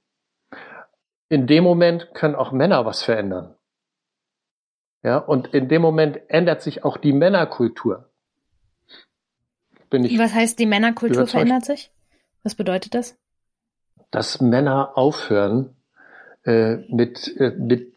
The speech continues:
Speaker 1: äh, mit diese, mit diesen Konkurrenzspielen, diesen Machtspielen. Weil auch diese Spiele strengen Männer an. Ja, das ist ja auch für die anstrengend. Und wenn sie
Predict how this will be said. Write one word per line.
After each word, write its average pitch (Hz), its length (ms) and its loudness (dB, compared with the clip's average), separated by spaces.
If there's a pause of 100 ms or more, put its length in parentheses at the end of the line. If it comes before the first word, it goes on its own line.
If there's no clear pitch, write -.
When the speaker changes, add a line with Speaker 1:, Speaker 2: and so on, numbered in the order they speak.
(160)
Speaker 1:
äh, 135 340 2
mit 123 300 0
diese, 139 340 4
mit 127 300 -2
diesen 123 260 2
Konkurrenzspielen, 127 1080 2
diesen 110 260 4
Machtspielen. 92 800 0 (1200)
Weil 123 340 4 (220)
auch - 220 0
diese 156 360 4
Spiele 143 420 4
strengen 127 440 2
Männer 127 320 2
an. 90 220 -10 (800)
Ja, 113 160 0
das 127 220 -2
ist - 160 -4
ja 131 160 2
auch 131 140 -4
für - 180 0
die 165 300 2
anstrengend. 95 680 -4 (1300)
Und 120 200 -2
wenn 131 160 4
sie 135 180 2